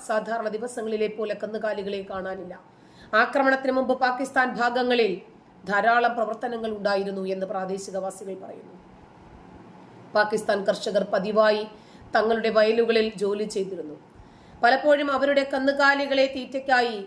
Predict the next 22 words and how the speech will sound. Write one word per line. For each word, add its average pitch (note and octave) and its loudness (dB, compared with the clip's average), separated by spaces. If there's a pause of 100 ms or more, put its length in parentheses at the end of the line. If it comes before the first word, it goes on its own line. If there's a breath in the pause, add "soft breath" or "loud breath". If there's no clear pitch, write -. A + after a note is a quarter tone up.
(120)
ഇന്ത്യൻ A3+ -4
അതിർത്തിക്ക് A3 -6
സമീപം A3 -10
കൊണ്ടുവന്നിരുന്നു. G3 -8
പക്ഷേ G3 -10
ഇപ്പോൾ G3 -4 (300)
അവരെ G3 -2 (420)
ഒന്നും G3 -2
അവിടെ F#3 -4
കാണുന്നില്ല. F#3 -4
ശാന്തമാണ് F#3 -10
സ്ഥിതിഗതികൾ. F3+ -14 (480 loud breath)
പാകിസ്ഥാനിലെ G3 2
പള്ളികളിൽ G3 0
നിന്ന് F#3+ -2
ബാങ്ക് F#3+ 0
വിളി F#3+ -2
ശബ്ദം F3+ -4
ഉയരുന്നില്ല. F3+ -6 (320)
ഒക്കെ F#3+ -4
നിലച്ചിരിക്കുന്നു. F#3+ -2
നമസ്കാരമില്ല. F#3 -4